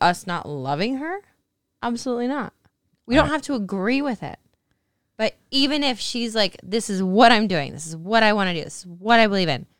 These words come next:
Speaker 1: There is nothing about that that makes me choose to not love her.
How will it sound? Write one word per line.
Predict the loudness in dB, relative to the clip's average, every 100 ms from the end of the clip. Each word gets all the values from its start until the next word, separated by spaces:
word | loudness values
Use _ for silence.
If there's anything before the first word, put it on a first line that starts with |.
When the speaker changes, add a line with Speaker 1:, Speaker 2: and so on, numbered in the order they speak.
| _ _ _ _ _ 0
Speaker 1:
There | 2
is | 4
nothing | 2 2 2 2 0
about | 2 2 2
that | -2 -2
that | -2
makes | 0 -2 -2
me | -4 -4 -4 -10 _ _ _ _
choose | -10 -6 0 2 2 0
to | -6 -6
not | -4 -4
love | -4 2 2 2
her. | -4 -4 -6